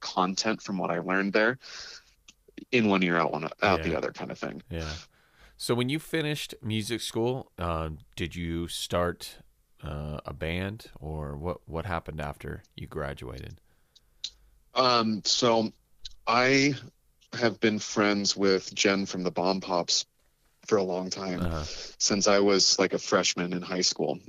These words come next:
Speaker 1: And, um, so we were, fr-, we always still, you know, touched base when I would come back home from, from Hollywood.
Speaker 2: Yeah.
Speaker 1: And so she and I were hanging out, and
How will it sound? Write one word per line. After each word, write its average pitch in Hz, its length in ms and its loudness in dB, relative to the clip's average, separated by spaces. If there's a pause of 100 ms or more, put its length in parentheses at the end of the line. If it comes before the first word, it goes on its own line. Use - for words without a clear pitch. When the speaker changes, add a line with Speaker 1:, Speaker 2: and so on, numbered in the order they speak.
(120)
Speaker 1:
And, 92 400 0
um, 87 540 0 (880)
so 120 240 6
we 127 240 6
were, 127 180 6
fr-, 127 180 2
we 123 360 4
always 110 380 6
still, 101 400 6 (240)
you 101 120 2
know, 85 200 2 (500)
touched - 320 4
base 95 600 4
when 92 640 0 (1300)
I 117 120 4
would 101 100 4
come 101 200 0
back 95 340 0 (160)
home 104 400 2
from, 90 380 -2
from 98 180 -6
Hollywood. 90 580 2
Speaker 2:
Yeah. 92 260 2
Speaker 1:
And 87 180 -6
so - 180 0
she 113 500 2
and 101 140 0
I 98 200 4
were 95 160 2
hanging 90 320 -4
out, 87 200 -6
and 101 100 -8